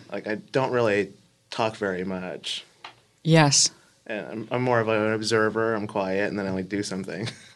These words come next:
Speaker 1: <laughs>
Speaker 2: Wow. Do you know before you're gonna, do you know what the action is gonna be, or is the action coming out of you as a language?
Speaker 1: Um, it is a language.
Speaker 2: Mm-hmm.
Speaker 1: Yeah.
Speaker 2: Right.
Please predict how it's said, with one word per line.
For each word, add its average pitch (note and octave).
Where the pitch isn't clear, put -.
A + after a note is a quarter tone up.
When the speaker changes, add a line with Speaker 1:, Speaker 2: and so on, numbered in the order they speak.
Speaker 1:
<laughs> A#3
Speaker 2:
Wow. E3
Do G3+
you A#3
know F3
before E3+
you're C#3
gonna, C3+
do E3
you F3+
know D3+
what D#3
the -
action C#3+
is B2+
gonna C#3+
be, C3+
or E3
is D#3
the D#3+
action C#3+
coming C#3
out C3+
of C3
you C3
as A#2
a -
language? -
Speaker 1:
Um, G#2+
it A#2+
is A2+
a G2+
language. F#2
Speaker 2:
Mm-hmm. D#3+
Speaker 1:
Yeah. G2
Speaker 2:
Right. A#2+